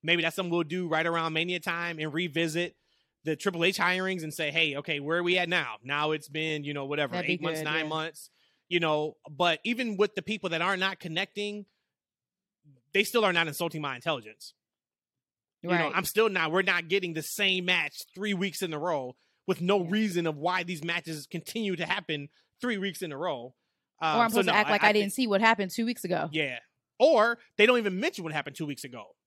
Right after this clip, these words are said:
Speaker 1: So it's like,
Speaker 2: <laughs>
Speaker 1: okay, I'm not even
Speaker 2: Right.
Speaker 1: getting paid off for even watching your product each week. So, no, I mean, I think that was a good question, but no, I, I think,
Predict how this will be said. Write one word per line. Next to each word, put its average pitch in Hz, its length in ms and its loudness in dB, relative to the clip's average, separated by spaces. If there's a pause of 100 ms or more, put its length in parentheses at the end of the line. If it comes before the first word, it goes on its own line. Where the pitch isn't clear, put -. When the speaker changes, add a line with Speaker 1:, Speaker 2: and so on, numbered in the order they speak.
(380)
Speaker 1:
So 220 140 0
it's 220 140 2
like, 208 180 2
Speaker 2:
<laughs> - 20 0
Speaker 1:
okay, 247 200 2
I'm 247 160 6
not 277 100 4
even 202 140 0
Speaker 2:
Right. - 40 0
Speaker 1:
getting 202 180 0
paid 233 220 2
off 240 280 0 (460)
for 226 100 2
even 214 180 0
watching 220 360 -2
your 160 100 -2
product 139 400 -2 (840)
each 202 180 -4
week. 160 300 -10 (1300)
So, 139 320 -4 (180)
no, 233 120 4
I 175 100 4
mean, 165 100 0
I 175 60 2
think 220 140 -4
that 202 60 0
was 165 80 -4
a 156 40 -8
good 160 140 -2
question, 156 340 -2
but 147 100 -6
no, 151 80 0
I, 147 160 0
I 170 60 -2
think, 160 260 -8